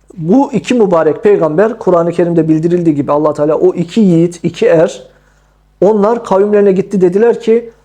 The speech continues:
"Allah Teala'nın yardımı bizimle birliktedir. Kapılarından, şehrin kapılarından direkt hiç korkusuzca girelim. Allah Teala bize yardım edecek ve biz galip geleceğiz." dediler. Kavimlerine böyle nasihatta bulundular. Ama diğer on kişi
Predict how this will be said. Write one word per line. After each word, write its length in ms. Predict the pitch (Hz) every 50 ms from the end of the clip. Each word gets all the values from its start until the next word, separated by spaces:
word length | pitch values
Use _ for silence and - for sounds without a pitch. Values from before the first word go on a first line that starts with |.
| _ _ -
"Allah 260 | 175 190 214 208 196
Teala'nın 320 | 202 208 202 202 196 190
yardımı 500 | 185 175 185 190 190 185 196 190 185 175
bizimle 340 | 180 170 185 190 180 170 160
birliktedir. 600 | 175 185 196 208 208 - 220 208 240 240 233 - - _ _ _ _ _ _ _ _ _ _ -
Kapılarından, 800 | - - 190 185 - 196 202 202 208 214 214 226 226 185 139 - -
şehrin 360 | - - 190 185 185 208 190
kapılarından 580 | - 208 202 202 208 214 214 202 202 185 170
direkt 300 | 170 226 240 202 - -
hiç 120 | 233 214 -
korkusuzca 580 | - 208 202 202 - 202 185 214 202 185 185
girelim. 500 | 170 165 202 208 220 220 226 233 240 - - - - _ _ _ -
Allah 380 | - 196 220 220 208 185 180 180
Teala 380 | - 208 196 180 185 170 165
bize 200 | 180 196 185 190
yardım 340 | 165 165 175 185 202 220 208
edecek 380 | 208 208 220 208 226 214 - -
ve 220 | 185 202 220 214 - - - _ _ _ -
biz 380 | 165 190 220 220 220 - - _ _ _ _ _ _ _ -
galip 560 | - 165 160 156 175 190 170 - - - - _ _ _ _
geleceğiz." 480 | - 165 151 147 143 - 147 135 120 131
dediler. 440 | 139 127 143 135 127 - - - _ _ -
Kavimlerine 560 | - 170 170 170 175 170 165 165 180 190 170
böyle 440 | 185 190 185 160 156 185 214 202 - 196
nasihatta 520 | 175 160 - - 165 156 151 - 180 160
bulundular. 440 | 156 151 135 120 135 135 139 - _ _ _ _ _ _ -
Ama 260 | 180 185 202 190 175
diğer 200 | 190 196 190 180
on 160 | 202 202 196
kişi 420 | - - - - 180 208 220 214